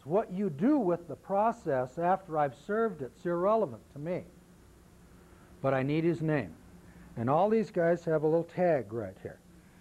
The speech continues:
So the second element to good civil rights litigation is called the log.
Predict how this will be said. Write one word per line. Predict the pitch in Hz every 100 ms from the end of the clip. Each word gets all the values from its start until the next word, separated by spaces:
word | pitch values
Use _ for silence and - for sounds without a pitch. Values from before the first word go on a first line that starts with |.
| - -
So | - 196
the | 180 165
second | - 285 294 294 208 -
element | 202 208 196 170 127 - - - - - -
to | 143
good | 151 190 143
civil | - 185 160 151
rights | 160 156 -
litigation | 156 170 143 160 170 170 165
is | 143 -
called | - 160 160 165 165 143 - 120
the | 135
log. | 131 131 151 131 92